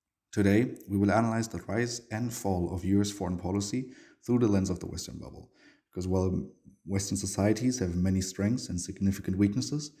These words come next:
in order to analyze these, we use the concept of the Western bubble. But Baldur, um, explain to us one more time,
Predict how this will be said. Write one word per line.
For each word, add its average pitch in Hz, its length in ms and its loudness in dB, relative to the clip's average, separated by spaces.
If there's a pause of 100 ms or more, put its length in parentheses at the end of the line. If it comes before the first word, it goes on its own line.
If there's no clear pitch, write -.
(300)
in 101 80 0
order 107 260 4
to 117 80 4
analyze 92 420 0
these, 120 380 -4
we 104 140 2
use 104 160 4
the 101 80 -2
concept 101 340 0
of 98 120 -4
the 98 120 -2
Western 92 300 -4
bubble. 90 340 -2 (420)
But - 280 -4 (340)
Baldur, 113 460 2
um, 104 200 0
explain 120 300 -4
to 123 80 2
us 113 200 -2 (160)
one 117 120 0
more 113 220 2
time, 101 580 2